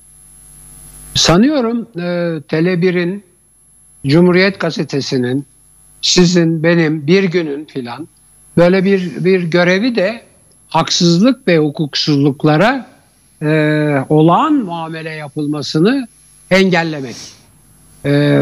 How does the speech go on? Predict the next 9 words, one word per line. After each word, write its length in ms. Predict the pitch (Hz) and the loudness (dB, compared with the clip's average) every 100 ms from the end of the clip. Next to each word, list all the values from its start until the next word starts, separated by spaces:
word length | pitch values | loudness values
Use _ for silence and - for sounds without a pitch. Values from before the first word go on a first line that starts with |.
| 135 127 | 2 2
bunların, 760 | 131 165 214 202 202 262 277 - _ _ _ _ 160 | 4 6 4 2 0 -2 -6 -12 _ _ _ _ -8
e, 580 | 151 151 151 151 147 139 | -4 -2 -2 -2 -4 -2
kanıksanmasını, 1080 | 165 196 202 - 208 208 202 - 208 208 120 _ _ _ _ _ _ _ _ | 2 2 2 0 0 -2 -6 -4 -2 -2 -6 _ _ _ _ _ _ _ _
canım 340 | 233 233 185 - | 0 2 -4 -8
ne 200 | 226 247 | -8 -6
işte 240 | 190 - 196 | -6 -6 0
ya 240 | 214 196 | 0 2
gene 340 | 196 240 220 196 | 0 0 0 -2
işte 260 | 175 - | -8 -4